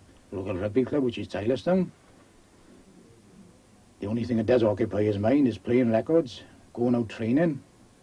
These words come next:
and looking forward to a game of rugby. As for a job, well, we just gotta wait and see, which I can't see <clears throat> anything at all coming to the valleys.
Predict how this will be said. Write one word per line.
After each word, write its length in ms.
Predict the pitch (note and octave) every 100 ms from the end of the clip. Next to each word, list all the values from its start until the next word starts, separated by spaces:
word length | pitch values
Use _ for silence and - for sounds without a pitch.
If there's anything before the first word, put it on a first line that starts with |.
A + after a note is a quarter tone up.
| - - -
and 120 | A#2
looking 220 | B2+ C#3
forward 300 | C#3 D3 D3
to 100 | C#3
a 40 |
game 180 | C#3 D#3+
of 80 | D3+
rugby. 320 | E3+ D3+ F#2 - - - - - - - - - - - - - - - - -
As 140 | G#2+
for 160 | - G2
a 80 | F2
job, 380 | F2+ A#2+ C#3+ G2 - -
well, 300 | G2 F#2 E2+ - - - - - - - - - -
we 80 | G#2
just 180 | G#2 G#2
gotta 140 | A#2 A2
wait 180 | A2+ B2+
and 120 | A#2
see, 280 | C#3 B2 - - - - - - -
which 240 | - A2+ -
I 140 | G2
can't 300 | - A2+ A2
see 360 | - G#2+ G#2 F2+ - -
<clears throat> 840 | - G3 - - - - _ _ -
anything 340 | B2+ C3 B2
at 120 | A#2
all 220 | A#2 A2+ G2
coming 220 | G#2+ G#2
to 60 |
the 100 | F#2+
valleys. 420 | F2+ F#2 F2 D2+